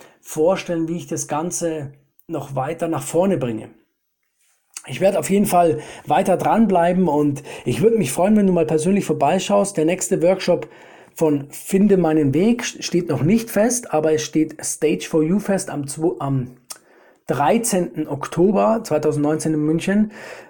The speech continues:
Und du findest da alles weitere auf meiner Facebook-Seite und ich hoffe, dass dir diese Folge gefallen hat. Ich hoffe, du konntest einen kleinen Einblick gewinnen,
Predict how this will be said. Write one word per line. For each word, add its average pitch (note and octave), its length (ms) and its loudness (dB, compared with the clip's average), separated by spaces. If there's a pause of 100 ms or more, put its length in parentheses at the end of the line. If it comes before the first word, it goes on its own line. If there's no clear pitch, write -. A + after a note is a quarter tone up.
(100)
Und D#3 420 -2
du F3 60 -2
findest C4 340 4
da F#3+ 420 0
alles E3+ 320 0
weitere F#3 260 0
auf D3+ 140 0
meiner D3+ 320 0
Facebook-Seite E3 880 -2
und E3 360 0 (680)
ich C3+ 240 -2
hoffe, A3 520 2 (280)
dass G3 240 0
dir G3 160 2
diese F3+ 220 0
Folge F#3+ 340 0
gefallen G3 400 0
hat. F3 120 0
Ich C#3 120 -6
hoffe, - 180 -2
du F3 80 2
konntest F#3+ 360 -4
einen D3+ 220 -6
kleinen E3 680 -2
Einblick F#3+ 560 2
gewinnen, F3+ 480 2